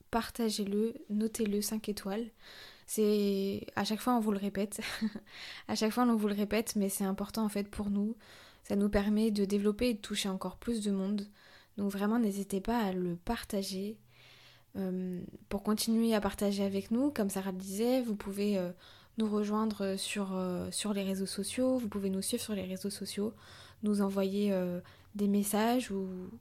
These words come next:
mettre des commentaires en dessous du podcast. Voilà, vous pouvez nous retrouver sur, euh,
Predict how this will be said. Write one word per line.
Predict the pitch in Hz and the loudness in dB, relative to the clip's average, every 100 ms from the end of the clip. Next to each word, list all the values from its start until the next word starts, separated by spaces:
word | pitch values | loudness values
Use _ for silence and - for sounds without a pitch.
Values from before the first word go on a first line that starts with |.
| - - - - - | -18 -20 -20 -6 0
mettre | 202 196 | 2 2
des | 208 | 2
commentaires | 202 196 196 214 202 | 2 0 0 0 0
en | |
dessous | 196 202 | -2 -4
du | 196 | -4
podcast. | 196 185 - 214 - - - - - - - - - - 214 | -4 -4 -4 -6 -6 -16 -20 -20 -20 -20 -20 -20 -20 -16 -4
Voilà, | 214 180 - | 0 0 0
vous | 208 | -2
pouvez | 208 214 | 2 4
nous | 220 202 | 4 2
retrouver | 208 - 202 233 | -2 -2 2 4
sur, | - 202 196 | 2 0 0
euh, | 180 | -2